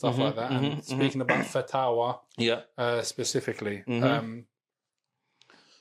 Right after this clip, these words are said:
Speaker 1: looking at, for example, even how, uh, you know, how the fatawa are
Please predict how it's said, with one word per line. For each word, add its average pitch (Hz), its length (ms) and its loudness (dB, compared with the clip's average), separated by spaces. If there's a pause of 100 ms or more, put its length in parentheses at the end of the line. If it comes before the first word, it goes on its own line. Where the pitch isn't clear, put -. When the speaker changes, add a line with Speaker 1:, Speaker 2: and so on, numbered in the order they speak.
(100)
Speaker 1:
looking 165 360 2
at, 160 200 -2
for 151 120 0
example, 135 760 -2 (360)
even 143 600 0 (320)
how, 139 640 0 (380)
uh, 113 840 -4 (280)
you 131 100 -6
know, 110 200 -2
how 135 360 2
the 127 180 -6
fatawa 123 600 0
are 117 280 -2